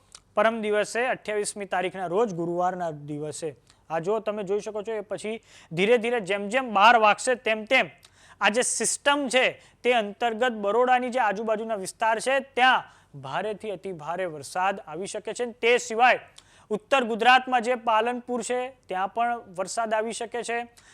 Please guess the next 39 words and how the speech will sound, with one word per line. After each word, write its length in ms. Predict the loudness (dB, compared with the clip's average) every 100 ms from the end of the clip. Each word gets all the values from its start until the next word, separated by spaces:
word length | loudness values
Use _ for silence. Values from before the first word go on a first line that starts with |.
| -12
સાબરકાંઠાનો 840 | 0 2 4 2 2 2 2 2
જે 140 | -2 -2
વિસ્તાર 400 | -4 0 2 2
છે, 80 |
અરવલ્લીનો 540 | 2 2 0 -2 -4 -4
જે 120 | -4
વિસ્તાર 420 | -4 -6 -6 -4
છે, 120 | -4
ત્યાં 220 | -6 -4 -4
પણ 140 | -4
વરસાદ 340 | -4 -6 -6
આવી 180 | -4 -4
શકે 260 | -6 -8 -6
છે. 80 | -6
અમદાવાદમાં 600 | -6 -2 0 0 -2 -6
પણ 120 | -6
વરસાદ 360 | -6 -6 -6 -6
પડવાની 340 | -6 -6 -6
સંભાવના 540 | -8 -6 -4 -4 -4
છે. 160 | -4 -6 -8 _ -6
અને 340 | 2 4 4 -4 _ -20 -12 2
સૌરાષ્ટ્રના 640 | 6 8 8 8 4 -2
જે, 240 | 2 6 4 2 _ -20 _ 2
અ, 100 | 2
કાંઠાના 480 | 4 4 6 4 4
વિસ્તાર 400 | 0 2 4 4
છે, 360 | 4 2 0 _ _ -10
જેમ 220 | 0 0
કે 100 | 0
ભાવનગર 600 | 0 6 6 6 2 0
છે, 120 | 0 -2
ગીર 240 | 0 -2
સોમનાથ 440 | -2 -4 -2 -2
છે, 220 | -2 -2 -4
દેવભૂમિ 640 | -6 0 2 2 0 -4
દ્વારકા, 380 | -2 -2 0 -2
જામનગર 640 | -2 -4 -4 -6 0 0
અને 280 | -2 -6 -8
કચ્છમાં, 640 | -2 -4 -2 4 4 4